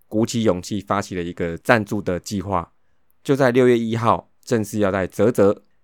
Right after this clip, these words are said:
这个如果有不熟悉的吼，就是嘖嘖一个口一个责任的责，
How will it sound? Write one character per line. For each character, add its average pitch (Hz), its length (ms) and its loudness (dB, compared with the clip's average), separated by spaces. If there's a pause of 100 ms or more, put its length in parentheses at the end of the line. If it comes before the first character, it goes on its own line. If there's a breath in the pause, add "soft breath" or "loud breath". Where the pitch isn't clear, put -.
(180)
这 - 160 -2
个 135 160 0
如 123 160 2
果 127 120 4
有 104 100 4
不 - 140 -8
熟 95 200 -4
悉 107 220 -6
的 95 120 -2
吼， 87 180 -6
就 113 120 -6
是 104 300 -4
嘖 104 240 0
嘖 98 180 -2
一 - 80 -6
个 110 120 0
口 80 420 -4
一 110 60 -6
个 113 120 0
责 104 200 0
任 113 120 2
的 90 140 -4
责， 80 340 -6